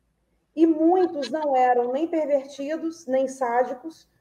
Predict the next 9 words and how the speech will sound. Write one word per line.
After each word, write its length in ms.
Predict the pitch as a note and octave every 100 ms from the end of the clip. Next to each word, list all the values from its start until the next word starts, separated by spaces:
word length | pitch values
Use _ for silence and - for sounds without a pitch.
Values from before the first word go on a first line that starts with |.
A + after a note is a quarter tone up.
| _ _
mas 440 | B3+ D#4+ E4+ A#3+ B3
eram 440 | A#3 A#3+ C4+ C4+
e 120 | C4+
ainda 480 | C4 C4+ D#4+ E4+ D#4
são 400 | D#4+ - A3+ A3
terrível 720 | A#3 A3+ G#3 A#3+ C#4 C#4 D#4 B3
e 100 | C4
assustadoramente 1300 | C4 C#4+ - C#4+ - C4+ A3+ A#3+ A#3 G#3 A3 A#3+ A#3+
normais." 840 | C4 A3 G#3 G3+ F#3 F3+ - -